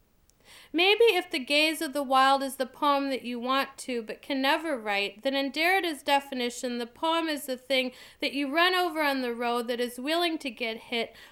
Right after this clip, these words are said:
open itself up to accident, that is animal, in this case hedgehog, in that it allows itself to avail-,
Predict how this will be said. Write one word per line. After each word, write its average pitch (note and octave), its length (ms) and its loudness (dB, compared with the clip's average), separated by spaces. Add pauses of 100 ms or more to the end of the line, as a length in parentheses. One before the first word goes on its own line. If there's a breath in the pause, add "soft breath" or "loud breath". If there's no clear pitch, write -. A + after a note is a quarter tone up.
open F4 340 2
itself C#4 540 0
up C#4 260 2
to - 160 -4
accident, A#3 720 -2 (220 loud breath)
that D#4+ 180 6
is E4 240 0 (100)
animal, D4 580 2
in C#4 200 -2
this E4+ 220 -2
case C4+ 320 -4
hedgehog, G#3+ 800 -2 (240 soft breath)
in D4+ 160 2
that D#4 180 4
it D#4 120 2
allows D4 500 2
itself C4+ 640 0
to C#4+ 160 -4
avail-, C4 600 0